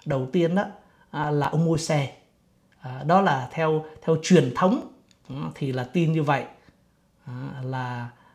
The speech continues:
Môi-se là tác giả của năm cuốn ngũ thư. À, tất nhiên là qua cũng có thể là có nhiều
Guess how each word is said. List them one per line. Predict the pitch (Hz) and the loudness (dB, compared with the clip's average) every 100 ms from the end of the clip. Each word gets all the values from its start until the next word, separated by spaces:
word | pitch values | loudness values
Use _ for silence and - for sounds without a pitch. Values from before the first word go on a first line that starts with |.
| _ | _
Môi-se | 135 147 151 165 156 | -2 2 2 2 2
là | 147 127 - | 2 -2 2
tác | 196 214 | 2 2
giả | 151 123 123 170 175 | -2 -2 -2 -4 -6
của | 127 | -6
năm | 139 170 165 - | -2 -2 -2 -2
cuốn | 185 202 | 0 0
ngũ | 127 185 | -2 -4
thư. | - 180 175 151 - _ _ _ _ _ _ _ - | 0 2 2 -2 -12 _ _ _ _ _ _ _ -16
À, | 123 127 | -14 -6
tất | 180 170 | -4 2
nhiên | 170 170 151 | 4 4 2
là | 143 135 123 - | 0 -2 -4 2
qua | 156 156 160 160 156 - - - | 4 6 6 4 0 -10 -12 -4
cũng | 139 | 0
có | 190 | 0
thể | 190 139 | 0 2
là | 170 135 - | 2 2 0
có | |
nhiều | 180 160 156 143 | 2 4 6 6